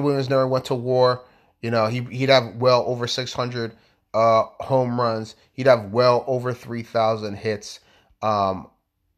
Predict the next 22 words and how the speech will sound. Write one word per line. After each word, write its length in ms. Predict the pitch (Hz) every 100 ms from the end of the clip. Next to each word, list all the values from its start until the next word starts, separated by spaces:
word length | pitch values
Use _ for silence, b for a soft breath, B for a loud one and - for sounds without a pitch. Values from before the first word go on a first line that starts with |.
| -
I 160 | 123 120
got 340 | 117 110 107
it. 180 | 107 - _
I 120 | 113 120
understand. 580 | 117 - 113 104 101
Three 180 | - 135
forty-four 800 | 127 135 127 117 - 127 123 120 B B -
batting 400 | 120 120 117 117
average. 600 | 113 113 117 113 - - -
Uh, 220 | 92 87 -
top, 240 | 127 -
that's 240 | 117 113 -
top 220 | 113 -
five 380 | 117 110 107 -
of 120 | 104
all 140 | 107 107
time. 320 | - 101 95
But 300 | - _ -
he's 80 | 131
not 120 | 151
the 60 | 143
best. 340 | 139 131 -